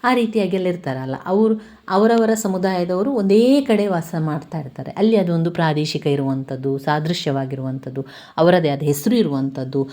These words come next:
ಸಮುದಾಯಕ್ಕೊಂದು ಅವರದೇ ಪ್ರಜ್ಞೆ ಇರುವಂಥದ್ದು, ಅದನ್ನೆಲ್ಲ ಕೂಡ ಅದರೊಳಗೆ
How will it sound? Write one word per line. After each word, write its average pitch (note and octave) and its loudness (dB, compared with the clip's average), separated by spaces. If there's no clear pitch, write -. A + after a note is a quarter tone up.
ಸಮುದಾಯಕ್ಕೊಂದು D#3 2
ಅವರದೇ D#3 0
ಪ್ರಜ್ಞೆ D#3 2
ಇರುವಂಥದ್ದು, C#3 -4
ಅದನ್ನೆಲ್ಲ G3+ 0
ಕೂಡ F#3+ -4
ಅದರೊಳಗೆ D3+ -6